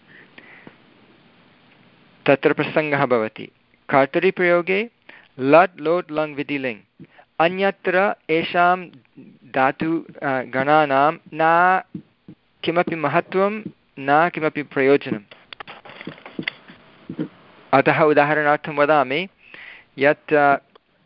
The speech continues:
म्, पठति, अ, न वदामि, म्, हा, पठति,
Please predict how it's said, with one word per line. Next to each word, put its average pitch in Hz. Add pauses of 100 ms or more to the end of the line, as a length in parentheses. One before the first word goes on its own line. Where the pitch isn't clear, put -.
(1080)
म्, 139 (400)
पठति, 160 (1700)
अ, 131 (3000)
न 135
वदामि, 127 (720)
म्, 131 (1040)
हा, 139
पठति, 170